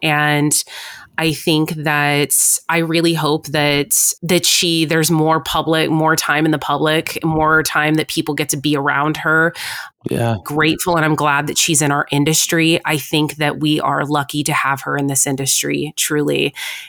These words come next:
Speaker 1: And I hope that more people get to be impacted by her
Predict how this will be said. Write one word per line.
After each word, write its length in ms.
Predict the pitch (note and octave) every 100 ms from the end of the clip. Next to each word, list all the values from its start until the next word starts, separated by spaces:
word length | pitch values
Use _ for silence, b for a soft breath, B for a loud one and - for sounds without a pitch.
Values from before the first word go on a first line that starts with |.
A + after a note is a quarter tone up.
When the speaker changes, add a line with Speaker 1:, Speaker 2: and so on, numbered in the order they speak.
| _ D3+
Speaker 1:
And 420 | C#3+ C#3+ C#3+ D3
I 80 | D#3
hope 220 | D3+ D#3+
that 100 | -
more 320 | D#3 D3+ D3 D3
people 640 | - D#3 D3 C#3+ C#3 - D#3
get 220 | D#3+ D3+
to 160 | - D#3+
be 580 | - D3 C#3+ D3 D3 C#3+ B B B -
impacted 760 | E3+ F3 - D3+ C#3 - D3+ C3+
by 200 | C#3 C3+
her 180 | D3